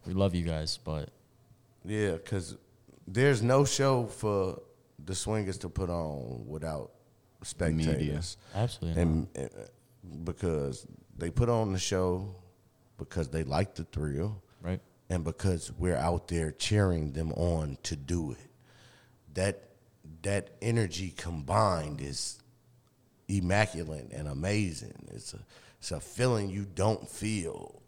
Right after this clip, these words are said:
Speaker 2: nowhere else.
Speaker 1: Oh no, I've had hella sw-, uh, I had hella swingers. It was, I think it was, I think it was one time when I sent, uh, it was either Rayo or Fast. Fast and Rayo are probably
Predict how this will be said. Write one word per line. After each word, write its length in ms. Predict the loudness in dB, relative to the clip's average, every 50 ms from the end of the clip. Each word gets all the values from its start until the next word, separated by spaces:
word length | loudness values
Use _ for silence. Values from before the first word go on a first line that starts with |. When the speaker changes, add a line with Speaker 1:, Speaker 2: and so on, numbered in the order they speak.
| -12
Speaker 2:
nowhere 460 | -6 0 2 2 4 6 6 6 6
else. 640 | 6 6 4 4 2 0 -2 -2 -2 -4 -6 -8 -12 -18 _ _ _ _ -20 -20 -16 -4
Speaker 1:
Oh 140 | 2 2 4 4
no, 120 | 6 6
I've 220 | 6 6 6 6
had 120 | 4 4 4
hella 280 | 4 4 4 4 2 0
sw-, 200 | -2 -4 -6 -6
uh, 280 | -4 -2 -2 -2 -2
I 80 | -2 0
had 160 | 0 0 0
hella 240 | 0 0 0 0 0
swingers. 640 | -2 -2 -2 -2 -2 0 -2 -2 -2 -4 -6 -6 -4
It 60 | -2
was, 380 | 0 0 0 0 0 -4 -6 -6 -10 -16 -20 -20 -20 _ -20 -20 -20
I 40 | -8
think 180 | -4 -2 0 0
it 60 | 0
was, 460 | 0 -2 -2 -4 -6 -6 -8 -8 -12 -14 _ _ _ _ _ _ _ _ _ _ _ _ _ _ _ _ _ _ _ _ _ _ _ _ _ _ _ _ _ _ _ _ _ _ _
I 20 |
think 120 | 4 4
it 20 | 6
was 160 | 4 4 2
one 160 | 2 2 2
time 180 | 4 4 4 4
when 80 | 4
I 80 | 4 4
sent, 480 | 2 2 2 4 4 4 4 2 0 -4 -4
uh, 460 | 0 2 2 4 4 4 2 2 2 2
it 40 | 2
was 120 | 4 4
either 180 | 6 6 6 4
Rayo 600 | 4 4 6 6 8 8 8 8 8 6 4 2 0 -6 -12 -18 -20 -20 -14 -10
or 80 | -8 -8
Fast. 500 | -4 2 4 6 6 6 6 2 -2 0
Fast 520 | 4 6 8 8 8 8 6 2 0 -2
and 180 | -2 0 2 4
Rayo 320 | 4 6 6 6 4 4
are 40 | 2
probably 760 | 0 0 2 2 2 2 0 0 0 0 0 2 0 0 -2